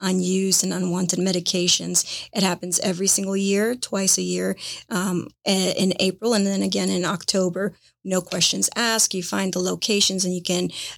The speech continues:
um, take whatever the medications that you have and drop it off. And then the law enforcement in,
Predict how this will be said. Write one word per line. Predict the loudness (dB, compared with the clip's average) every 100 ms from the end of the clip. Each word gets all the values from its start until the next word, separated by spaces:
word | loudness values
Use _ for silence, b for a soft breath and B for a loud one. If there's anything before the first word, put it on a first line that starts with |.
| -6
um, | -2 0 0
take | 2 2 0 -6 -6 -14
whatever | -12 -6 -4 0 2 2 2
the | 2 2
medications | 0 0 2 2 0
that | -2 -2
you | 0
have | -2 -2 -2 -4 0
and | 2
drop | 2 0 -4
it | -4
off. | -2 -2 0
And | 0
then | 0 0 -2 B B -2
the | 0
law | 2 2
enforcement | 2 2 2 2 0 0
in, | -2